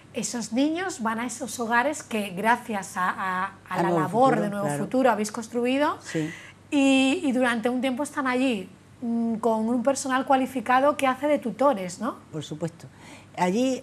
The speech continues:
Speaker 2: es, es como si, eh, construyéramos una familia. Mm, y esos niños van a pertenecer en ese, desde el momento que llegan allí a una familia, con seis niños de diferentes edades, y esos niños, si no tienen a nadie que los reclame porque,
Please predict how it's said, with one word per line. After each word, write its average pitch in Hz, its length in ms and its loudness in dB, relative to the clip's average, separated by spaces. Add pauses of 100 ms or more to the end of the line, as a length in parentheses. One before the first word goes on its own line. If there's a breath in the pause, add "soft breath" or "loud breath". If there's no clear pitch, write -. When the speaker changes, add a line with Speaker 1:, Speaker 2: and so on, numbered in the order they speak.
Speaker 2:
es, 226 300 -4 (200)
es 226 140 -2
como 240 240 -2
si, 208 340 -4 (520)
eh, 202 260 4
construyéramos 220 560 4
una 202 120 0
familia. 143 460 -6 (680)
Mm, 165 260 -2
y 165 80 0
esos 160 180 -4
niños 247 320 2
van 185 120 -2
a 175 60 -2
pertenecer 175 640 -4
en 175 140 -6
ese, 175 200 -10
desde 170 280 -2
el 170 80 -2
momento 180 320 -2
que 180 80 -4
llegan 175 240 -4
allí 247 240 -8
a 147 80 -8
una 147 160 -4
familia, 139 420 -8 (420 loud breath)
con 147 160 -6
seis 143 240 -2
niños 262 360 2
de 214 100 -2
diferentes 165 600 -4
edades, 247 380 0 (460 loud breath)
y 196 100 0
esos 214 180 2
niños, 240 320 0 (100)
si 170 220 -4
no 170 180 0
tienen 180 300 0
a 175 40 0
nadie 196 240 2
que 160 100 -4
los 151 140 -2
reclame 180 440 0
porque, 156 680 -2